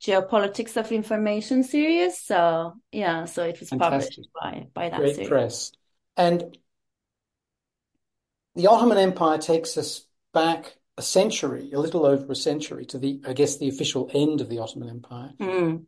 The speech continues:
Speaker 2: Is that when the book ends, or does it keep going with Turkey after the empire?
Speaker 1: Mm. So it starts from, uh, the late,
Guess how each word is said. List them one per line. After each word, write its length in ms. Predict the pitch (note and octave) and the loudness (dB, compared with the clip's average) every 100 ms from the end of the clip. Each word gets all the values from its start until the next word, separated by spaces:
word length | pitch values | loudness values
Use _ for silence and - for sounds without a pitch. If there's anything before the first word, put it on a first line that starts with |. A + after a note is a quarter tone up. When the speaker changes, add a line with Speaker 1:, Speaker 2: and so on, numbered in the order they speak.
| - | -12
Speaker 2:
Is 120 | - | 4
that 200 | G#3+ B3 | 4 6
when 160 | B3+ A3+ | 6 4
the 80 | |
book 340 | F#3 F#3+ G3+ - | 2 4 4 2
ends, 460 | - E3+ G3+ C4 C4+ | 4 4 6 4 2
or 160 | E3 E3 | 0 -2
does 160 | E3+ | -2
it 120 | E3+ | -6
keep 300 | - G3 F#3+ | -8 -12 -2
going 440 | - E3+ D#3+ D3 C3+ | 6 8 8 6 4
with 220 | C3+ C3 | 2 -2
Turkey 540 | - D3+ D3 C#3+ B2+ - | 2 4 4 0 -6 -4
after 400 | B2+ C#3 C#3 C3+ | 0 0 0 -6
the 160 | B2+ | -4
empire? 500 | A#2+ A#2 B2+ B2 B2 _ _ _ - | -6 -8 -12 -12 -16 _ _ _ -8
Speaker 1:
Mm. 320 | G3 F3+ E3+ - - - - _ - | -6 -6 -8 -14 -18 -18 -20 _ -2
So 160 | - | 4
it 120 | B3 | 4
starts 480 | B3 - C#4 D#4 - | 4 6 8 8 4
from, 380 | - C#4 A3+ G#3+ | 2 4 4 4
uh, 360 | G3+ G3 F#3+ F#3 | 2 2 2 2
the 520 | F#3 F3+ F3 F3 F3+ | 2 4 2 -2 -8
late, 560 | - G3+ G#3+ G#3+ A#3 - | -6 2 4 6 2 -4